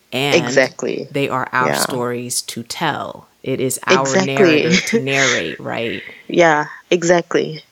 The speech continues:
Speaker 2: Exactly. And, and I, I really do believe in the power of story, because I think story forms our perceptions and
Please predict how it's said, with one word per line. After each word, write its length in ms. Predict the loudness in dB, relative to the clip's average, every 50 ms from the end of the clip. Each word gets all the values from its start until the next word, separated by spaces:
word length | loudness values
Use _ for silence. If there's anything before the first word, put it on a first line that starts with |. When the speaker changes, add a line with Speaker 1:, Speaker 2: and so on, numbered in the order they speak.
| _ -2
Speaker 2:
Exactly. 640 | -2 -2 0 0 0 0 0 0 -2 -2 0 2 2
And, 240 | 4 4 4 2 2
and 240 | 2 2 2 2 0 _ 2
I, 340 | 2 2 4 2 0 -2 -4 _ 0
I 100 | 2 2 2 2 2
really 220 | 2 2 2 2
do 280 | 0 0 0 0 0 2
believe 380 | 2 2 2 4 4 2 2 2
in 120 | 0 0
the 100 | 0 0
power 400 | 0 2 2 4 4 4 4 2
of 80 | 2 2
story, 600 | 0 -2 0 0 2 2 2 2 0 -2 -4 -8 -8 -12 -16 -16 -16 -16 -4 _
because 240 | 2 4 6 6 6
I 80 | 6 6
think 260 | 4 4 4 4 2
story 680 | 0 0 2 4 6 8 8 6 6 4 2 0 -2 -4
forms 680 | -6 -4 0 4 6 6 6 4 2 0 -2 0 2
our 680 | 2 2 2 2 2 0 0 0 0 -2 -4 -8 -12 _ _ _ _ _ _ _ _ -8
perceptions 840 | -6 -4 -2 0 0 0 0 2 2 2 2 2 2 0 -2 -2 -2
and 340 | -2 -4 -4 -4 -6 -6 -8